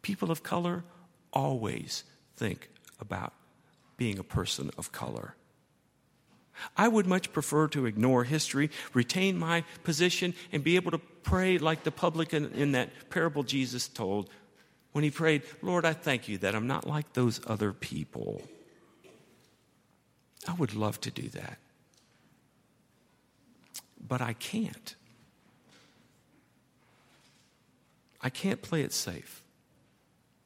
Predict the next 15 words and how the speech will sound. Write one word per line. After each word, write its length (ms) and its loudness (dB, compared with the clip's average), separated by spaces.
These, 300 -2
this 180 0
Bible, 680 -2
these 260 0
words 540 4
I 80 0
handle 580 0
each 320 -2
week, 300 0
they 160 4
have 480 0
power. 720 2
They've 320 0
changed 640 2
me. 260 2